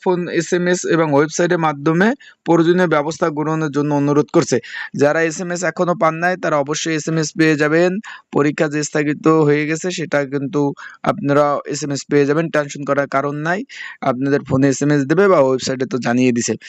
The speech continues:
তাই আশা করি, উম, সবাই ভালো থাকবেন, সুস্থ থাকবেন। আর অবশ্যই, অবশ্যই কিন্তু চোখ রাখবেন আমার YouTube চ্যানেল, Facebook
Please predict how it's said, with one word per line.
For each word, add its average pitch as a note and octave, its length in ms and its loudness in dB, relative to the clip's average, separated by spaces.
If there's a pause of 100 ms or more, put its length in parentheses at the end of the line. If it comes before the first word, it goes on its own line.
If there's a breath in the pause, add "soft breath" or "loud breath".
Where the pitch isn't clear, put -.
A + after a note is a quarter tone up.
(280 loud breath)
তাই E3+ 140 2
আশা E3+ 200 -2
করি, G3 420 2
উম, A2+ 380 -6
সবাই E3 260 2
ভালো D3+ 260 0
থাকবেন, E3 420 0
সুস্থ D#3 300 -6
থাকবেন। D#3 480 0 (460 soft breath)
আর D3 140 0
অবশ্যই, D#3+ 440 0
অবশ্যই D#3+ 460 0
কিন্তু D3+ 320 -2
চোখ D3+ 240 0
রাখবেন D3+ 280 0
আমার D3 180 0
YouTube D3 300 -2
চ্যানেল, D3 300 2
Facebook C#3+ 360 0